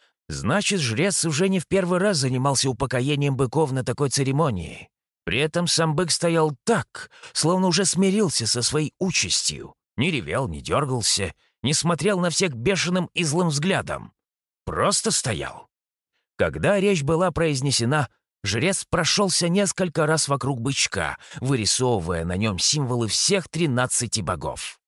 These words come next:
На лбу же нарисовал символ Зевса, как главы пантеона.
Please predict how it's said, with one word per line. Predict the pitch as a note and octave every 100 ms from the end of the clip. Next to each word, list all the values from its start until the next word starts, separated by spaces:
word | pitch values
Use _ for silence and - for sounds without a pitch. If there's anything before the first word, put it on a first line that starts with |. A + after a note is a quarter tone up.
| _ - -
На | F2+ E3
лбу | E3+ G#3 F3
же | G2+
нарисовал | E2+ C3+ D#3 D#3+ D#3+
символ | - F3+ E3 E3+
Зевса, | D3+ C3+ F#3 B2+ - G2 E2+
как | - A#2+ F2
главы | A2+ A2+ E3+
пантеона. | - D#3+ D#3+ C#3+ F#3 G#2 C2 A#1 - -